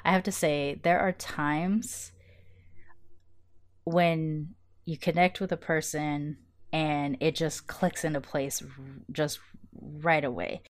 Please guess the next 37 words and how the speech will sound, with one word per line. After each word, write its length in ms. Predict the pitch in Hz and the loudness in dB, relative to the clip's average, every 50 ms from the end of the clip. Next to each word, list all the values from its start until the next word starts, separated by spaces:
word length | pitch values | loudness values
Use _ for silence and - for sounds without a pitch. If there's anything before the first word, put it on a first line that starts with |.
| _ _ _ _ _ _ - - | _ _ _ _ _ _ 2 6
I've 220 | 170 196 190 185 | 6 6 6 6
been 180 | 208 202 185 170 | 4 2 4 6
lucky 300 | 165 165 175 - 185 180 | 4 4 4 4 0 -2
enough 320 | 170 165 165 165 - - - | 2 2 2 2 2 -2 -6
to, 480 | - - 160 151 156 151 151 143 - - _ | -6 -4 -2 -2 -2 -4 -4 -6 -8 -2 _
almost 380 | - 196 214 220 202 190 - 190 | 6 6 8 8 6 6 4 2
every 180 | 175 165 170 | 0 0 0
single 260 | 160 - 165 156 156 | -2 -2 -2 -2 -4
person 340 | 151 - 156 151 147 - 151 | -2 -2 -2 -4 -2 -2 -4
I've 120 | 143 139 147 | -4 -2 -2
interviewed 340 | 151 151 143 147 151 143 | -4 -4 -2 -4 -4 -6
for 140 | - - 156 | -4 -4 -4
the 100 | 143 143 | -2 -2
show, 480 | 139 - - - 147 143 143 143 147 151 - | -4 -2 0 2 2 4 4 2 2 0 0
I've 140 | 147 151 - | -2 0 0
had 180 | 160 151 135 | 0 -2 -2
some 180 | - - 160 156 | -2 -2 -2 -2
sort 280 | 147 - - 156 147 156 | -2 -2 -2 -2 -2 -2
of 180 | 143 139 139 - | -4 -6 -6 -4
instant 400 | 160 156 151 - - 143 135 - | -4 -2 -2 -2 -2 -2 -2 -2
chemistry 500 | - - 147 151 151 147 - - 160 156 | 0 0 0 0 0 -2 -2 -4 -4 -2
with. 260 | 151 156 160 156 156 - | 0 0 0 0 0 -2
I 60 | 139 | -4
think 300 | - - 147 147 - - - | -2 -4 -6 -6 -6 -10 -4
being 340 | - 160 156 151 147 147 143 | 0 2 2 2 2 0 -2
mixed 440 | 147 147 151 151 - - - - - - - - - - - - - | 0 -2 -2 -2 -4 -10 -10 -12 -14 -16 -18 -18 -18 -18 -16 -2 2
off 220 | 156 160 - - | 4 4 4 2
the 80 | - 156 | -2 -2
jump 400 | 139 - - 147 147 - - - | -2 0 0 0 0 0 -2 -2
is 180 | 147 147 147 | -4 -4 -4
a 60 | 151 | -4
big 300 | 139 - 151 147 139 - | -4 -2 -2 -4 -4 -6
part 300 | - - 151 147 151 - | -6 -2 0 0 0 0
of 160 | - 147 139 139 | -2 -4 -4 -2
why 200 | 143 147 143 143 | -2 0 0 0
we 140 | 139 143 | -2 -4
connect, 560 | 139 - - 135 131 131 135 156 - - - | -6 -6 -4 -2 0 0 0 -2 -2 -6 -12